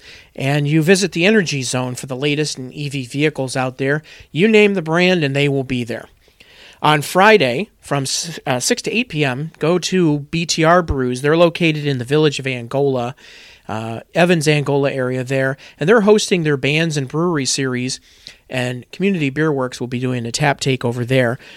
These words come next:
Also, music from Pedro and the Smooth Cats. And then this Saturday from two to five P M, you head down to forty-two North Brewing in East Aurora.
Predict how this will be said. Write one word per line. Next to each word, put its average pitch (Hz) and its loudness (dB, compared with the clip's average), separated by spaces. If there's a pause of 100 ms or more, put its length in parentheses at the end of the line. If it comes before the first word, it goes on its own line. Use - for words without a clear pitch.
(160)
Also, 160 6
music 147 0
from 113 -6
Pedro 180 2
and 165 0
the 139 -2
Smooth 165 -2
Cats. - -6 (580)
And 104 -12
then 151 0
this 151 0
Saturday 165 2
from 147 -8
two 180 -4
to 147 -4
five 196 0
P 135 -6
M, 127 -8 (960)
you 131 0
head 151 0
down 147 0
to 131 -6
forty-two 170 -2
North 147 -2
Brewing 135 -2
in 131 -10
East 147 -6
Aurora. 143 0